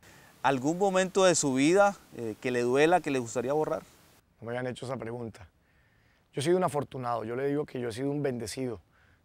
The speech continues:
Speaker 2: de Dios. Me ha dado una familia maravillosa, una madre, un hermano, un equipo,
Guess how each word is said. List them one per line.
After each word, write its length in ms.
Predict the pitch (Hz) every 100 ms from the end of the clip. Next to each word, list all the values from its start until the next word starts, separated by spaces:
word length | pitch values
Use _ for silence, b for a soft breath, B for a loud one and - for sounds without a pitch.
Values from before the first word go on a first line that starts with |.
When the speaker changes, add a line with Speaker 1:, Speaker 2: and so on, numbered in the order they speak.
| _
Speaker 2:
de 140 | 117
Dios. 200 | 117 131
Me 140 | 120 113
ha 80 | 117
dado 200 | 123 131
una 140 | 135
familia 360 | 113 113 123 127
maravillosa, 580 | 117 107 110 127 110
una 140 | 117 120
madre, 260 | 123 127
un 120 | 123 123
hermano, 440 | 123 127 127 127
un 140 | 127
equipo, 600 | 131 - 143 139 - 113